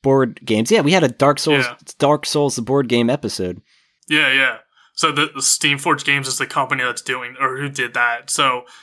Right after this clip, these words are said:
Speaker 2: they definitely have a track record with it. And as, as, as I remember, the Dark Souls board game was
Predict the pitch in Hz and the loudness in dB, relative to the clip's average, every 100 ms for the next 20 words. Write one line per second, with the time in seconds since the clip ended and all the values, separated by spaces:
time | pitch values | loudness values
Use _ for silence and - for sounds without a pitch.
0 | - _ 143 147 143 160 160 151 147 135 | -20 _ -4 -2 0 -2 -2 -2 -2 0
1 | 151 135 139 127 127 120 131 113 131 127 | 0 0 0 -2 -4 -8 -10 -4 -4 -2
2 | 123 131 156 170 180 165 214 226 196 196 | -4 0 0 0 -2 -2 0 0 0 0
3 | 143 127 - _ _ _ - 139 180 185 | 2 0 -2 _ _ _ -8 -2 0 0
4 | 160 143 143 147 139 131 120 | -2 -4 -6 -4 -4 -6 -10